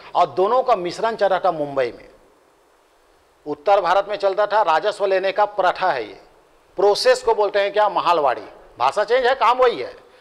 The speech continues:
उत्तर भारत में माहलवाड़ी, दक्षिण भारत में रैयतवाड़ी, और मुंबई में दोनों का मिश्रण, बोले तो माहलवाड़ी और रैयतवाड़ी। अब तुम मुझसे, मुझसे पूछो कलकत्ता में क्यों नहीं है, क्योंकि कलकत्ता में वो खुद है, ईस्ट इंडिया Company खुद है ना सर। तो तीन जगह इनके निचला अधिकारी बैठा है।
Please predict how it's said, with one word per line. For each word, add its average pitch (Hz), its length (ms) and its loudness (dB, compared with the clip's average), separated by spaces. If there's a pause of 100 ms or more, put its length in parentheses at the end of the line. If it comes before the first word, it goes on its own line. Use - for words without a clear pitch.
(160)
उत्तर 214 300 0
भारत 202 280 2
में 208 80 -2
माहलवाड़ी, 196 540 0 (480)
दक्षिण 214 300 0
भारत 214 240 4
में 233 80 2
रैयतवाड़ी, 202 520 4 (320)
और 170 120 4
मुंबई 190 300 2
में 247 160 4
दोनों 220 200 2
का 220 100 0
मिश्रण, 175 420 0
बोले 185 200 2
तो 262 500 4
माहलवाड़ी 190 600 2
और 202 140 6
रैयतवाड़ी। 139 420 2
अब 196 220 2
तुम 220 120 -2
मुझसे, 214 240 -4
मुझसे 208 260 0
पूछो 214 220 0
कलकत्ता 208 360 2
में 208 80 -8
क्यों 214 120 2
नहीं 208 120 -4
है, 202 100 -8 (280)
क्योंकि 220 200 0
कलकत्ता 240 400 2
में 269 140 6
वो 269 60 4
खुद 349 240 2
है, 226 200 2 (520)
ईस्ट 139 140 -4
इंडिया 220 140 2
Company 254 280 0
खुद 262 200 0
है 277 80 8
ना 302 120 2
सर। 185 240 -2 (420)
तो 208 80 2
तीन 240 300 -4
जगह 247 400 4
इनके 233 260 0
निचला 254 320 2
अधिकारी 233 340 2
बैठा 190 240 4
है। 131 180 -2